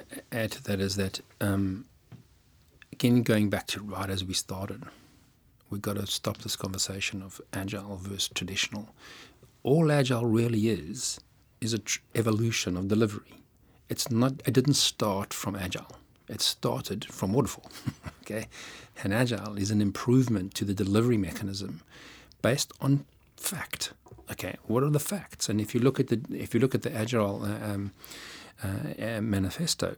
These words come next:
it doesn't talk about Scrum. <laughs> It doesn't talk, it talks about concepts that delivery has struggled with over time and therefore has improved in it. And then at some point,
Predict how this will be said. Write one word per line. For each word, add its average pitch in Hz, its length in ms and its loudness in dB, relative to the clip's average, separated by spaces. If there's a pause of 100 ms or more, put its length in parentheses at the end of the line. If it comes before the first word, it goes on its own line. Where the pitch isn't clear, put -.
(160)
it - 120 -4
doesn't 151 340 2 (120)
talk - 220 -2
about - 200 -4
Scrum. - 260 4
<laughs> - 100 -6 (400)
It - 40 -12
doesn't 123 280 6
talk, 104 140 -2 (420)
it - 140 -4
talks - 260 2
about 107 200 -4 (100)
concepts - 720 -2 (160)
that - 260 -4 (160)
delivery 110 480 4
has 101 220 0 (240)
struggled 104 520 2
with 87 300 -6
over 101 180 -4
time - 480 -8 (300)
and 107 200 2
therefore 107 420 2 (140)
has 104 120 -2
improved 104 540 2
in 92 60 -2
it. - 280 -16
And 104 160 -2
then 101 160 -2 (160)
at - 140 -2
some 180 240 6
point, - 480 -2